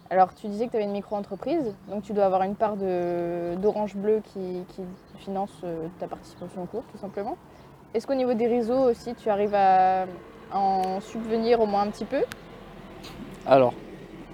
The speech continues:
Speaker 2: en
Speaker 1: Comment
Speaker 2: gros,
Speaker 1: comment tu fais ?
Speaker 2: l'Orange Bleu, ça te fait un demi smic,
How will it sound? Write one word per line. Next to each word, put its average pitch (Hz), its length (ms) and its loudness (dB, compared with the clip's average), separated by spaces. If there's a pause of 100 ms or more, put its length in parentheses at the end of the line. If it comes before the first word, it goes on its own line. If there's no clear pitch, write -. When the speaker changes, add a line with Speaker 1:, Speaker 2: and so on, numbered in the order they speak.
(580)
Speaker 2:
en 131 60 4
Speaker 1:
Comment 147 80 8
Speaker 2:
gros, 156 200 10
Speaker 1:
comment 185 100 -4
tu - 680 -12
fais ? 160 60 0
Speaker 2:
l'Orange 170 420 10
Bleu, 214 240 2
ça 160 180 0
te 147 180 0
fait 190 180 4
un 147 260 10 (400)
demi 175 440 4
smic, - 380 -4